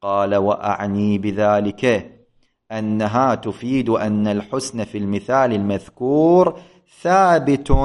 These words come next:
لوجه الرجل وليس بحادث متجدد". الحدوث والتجدد معناهما واحد،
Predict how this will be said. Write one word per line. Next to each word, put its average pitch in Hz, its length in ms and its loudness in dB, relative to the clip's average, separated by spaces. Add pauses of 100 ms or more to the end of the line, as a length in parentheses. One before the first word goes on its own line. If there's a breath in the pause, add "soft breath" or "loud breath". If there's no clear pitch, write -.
(560 loud breath)
لوجه 127 600 0
الرجل 117 600 2
وليس 135 580 2
بحادث 156 880 0
متجدد". 117 1500 0 (1040)
الحدوث 165 680 0
والتجدد 175 640 0
معناهما 165 520 2
واحد، 131 400 2